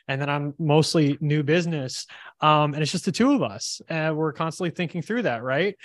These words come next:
But at the same time, like, somebody's gotta think about, like, how do we make sure renewals happen? Somebody's gotta think about how do we expand our existing customers?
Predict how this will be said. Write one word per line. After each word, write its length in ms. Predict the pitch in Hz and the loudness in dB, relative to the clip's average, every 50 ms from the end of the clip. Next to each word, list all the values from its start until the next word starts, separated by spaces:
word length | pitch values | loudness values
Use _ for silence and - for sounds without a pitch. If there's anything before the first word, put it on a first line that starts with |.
| - - - - - _ _ | -20 -20 -20 -20 -20 _ _
But 220 | 156 135 156 165 | 0 4 4 4
at 60 | 160 151 | 4 4
the 80 | 160 | 0
same 260 | - - 190 180 165 | 0 2 0 0 0
time, 360 | - - 190 220 247 240 208 160 | 2 2 2 4 4 2 2 2
like, 320 | 147 147 143 139 135 - _ _ _ _ _ - | 2 2 2 0 -2 -6 _ _ _ _ _ -14
somebody's 460 | - - - 160 175 202 220 214 160 | -12 -6 -4 -2 -2 -2 -2 -4 -4
gotta 180 | 135 175 165 156 | -2 -2 -4 -4
think 260 | - - 175 165 - | -4 -6 -8 -6 -6
about, 260 | 180 151 147 147 135 | -4 -2 -2 -2 -2
like, 180 | 147 151 143 - | -2 -4 -4 -4
how 160 | 143 143 151 | -4 -2 -2
do 60 | 156 | -2
we 100 | 156 160 | -2 -4
make 160 | 151 143 143 | -4 -4 -6
sure 400 | 139 - - 156 151 147 147 151 139 139 | -6 -4 -4 -2 0 0 -2 -2 -4 -4
renewals 400 | 143 147 156 185 202 214 190 - | -4 -2 0 0 0 0 0 0
happen? 420 | 143 123 104 - - 107 107 110 - | 0 -2 -2 -2 -8 -12 -12 -14 -14
Somebody's 480 | - - - - 156 170 175 180 165 - | -10 -4 -2 0 2 4 4 4 4 4
gotta 160 | 190 165 156 | 2 2 2
think 240 | - - 175 160 - | 0 -2 -6 -4 -2
about 260 | 160 156 151 135 127 | 0 0 0 0 0
how 140 | - 151 151 | -2 0 0
do 60 | 156 | 2
we 100 | 156 156 | 2 0
expand 500 | 147 147 - - - - 143 143 147 156 | -2 -4 -6 -10 -6 -4 -2 -2 0 0
our 80 | 165 156 | 0 0
existing 380 | 143 131 147 143 - 156 143 | 0 -2 -4 -4 -4 -6 -4
customers? 560 | 135 - 165 170 - - 143 120 110 107 - | 0 2 2 2 2 -2 -4 -4 -4 -6 -8